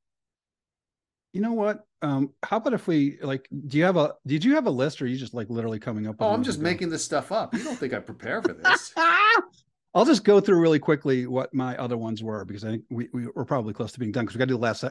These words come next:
Speaker 1: se-, um,
Speaker 2: That's true.
Speaker 1: segment. Um, Argentina winning the World Cup.
Speaker 2: Yep.
Speaker 1: Um, the very first one I was gonna do is I am so tired of superhero sequel movies.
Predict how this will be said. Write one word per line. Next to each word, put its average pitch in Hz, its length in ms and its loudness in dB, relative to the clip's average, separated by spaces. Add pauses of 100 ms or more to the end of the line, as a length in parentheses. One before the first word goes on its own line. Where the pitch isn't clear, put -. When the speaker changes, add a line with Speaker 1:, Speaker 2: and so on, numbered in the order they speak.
(120)
Speaker 1:
se-, - 220 -10
um, 107 280 -8
Speaker 2:
That's 120 220 -6
true. 180 320 -6
Speaker 1:
segment. 120 400 -2 (420)
Um, 120 440 0
Argentina 147 480 4
winning 139 240 4
the 139 40 2
World 139 240 0
Cup. 139 240 -6 (360)
Speaker 2:
Yep. 123 140 -4
Speaker 1:
Um, 117 380 -4 (640)
the 127 80 2
very 175 220 6
first - 260 2
one 156 80 2
I - 20 2
was 123 80 -2
gonna 120 140 -2
do 117 140 -2
is 104 160 -10
I 123 140 -4
am 113 100 -4
so 123 280 -2
tired 120 340 -4
of 101 80 -10
superhero 113 520 -6
sequel 110 320 -10
movies. 101 480 -12